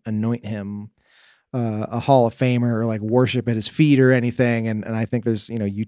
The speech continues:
you pointed out, like, the jumping throw. Like, I'm glad he can do that. I wanna see some more fundamentals, uh, you know, employed, um, maybe, uh, in the off season,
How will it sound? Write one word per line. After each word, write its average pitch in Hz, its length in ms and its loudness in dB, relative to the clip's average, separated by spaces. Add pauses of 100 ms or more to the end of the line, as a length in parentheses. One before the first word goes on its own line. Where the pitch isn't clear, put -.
you 107 160 -8
pointed 104 320 -6
out, 95 140 -6
like, 95 140 -8
the 98 60 -6
jumping 92 420 -8
throw. 104 260 -8
Like, 104 180 -6
I'm 104 100 -4
glad 113 300 -2
he 120 120 -4
can 101 160 -6
do 117 260 0
that. 113 320 -4
I 127 80 -2
wanna 110 200 0
see - 160 -6
some 113 160 -6
more 117 280 0
fundamentals, 143 800 2 (580)
uh, 139 500 4
you 156 100 -2
know, 135 140 4
employed, 147 640 6 (540)
um, 139 520 0
maybe, 139 400 8
uh, 135 160 6
in 135 100 4
the 139 200 4
off 139 180 8
season, 165 360 6